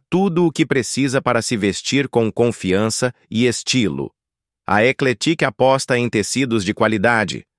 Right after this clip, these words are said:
designs modernos e opções versáteis para que você tenha o melhor em termos de moda e funcionalidade. Bolsas.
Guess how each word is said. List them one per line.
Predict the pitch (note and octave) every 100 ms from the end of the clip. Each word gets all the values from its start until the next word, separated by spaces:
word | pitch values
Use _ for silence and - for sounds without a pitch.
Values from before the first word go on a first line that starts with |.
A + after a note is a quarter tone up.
| _ -
designs | G#2+ F#2 A2+ A#2+ G2+
modernos | G#2+ F2+ C3 C3 D#2+ C2+ - _ _ -
e | D#3+
opções | D#3+ - F#3 C3+
versáteis | B2+ G2+ - B2+ B2 G2 F2
para | - A#2+
que | A#2 A2+
você | A#2 B2
tenha | C3+ C3+ B2
o |
melhor | A#2+ A2+ A2+ C#3+ D3
em | B2
termos | C3 C3 B2+ G2+
de | G#2+
moda | G#2+ C3+ C3+ B2+
e | A#2
funcionalidade. | D3 D3 C#3+ B2+ B2 G#2+ G2 E2 C#2+ C2 - _ _
Bolsas. | A#2 D#3 A#2 - C2+ - -